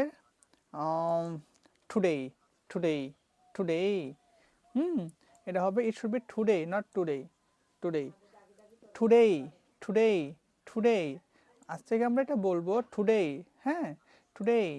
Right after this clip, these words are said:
today। And Saturday,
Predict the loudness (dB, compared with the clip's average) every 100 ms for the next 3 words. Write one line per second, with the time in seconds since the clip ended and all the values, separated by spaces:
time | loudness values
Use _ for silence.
0 | -12 _ _ -12 -4 0 0 -4 -10 _
1 | _ -8 -4 -2 0 -2 -4 _ _ _
2 | _ _ -18 -6 2 4 4 0 -2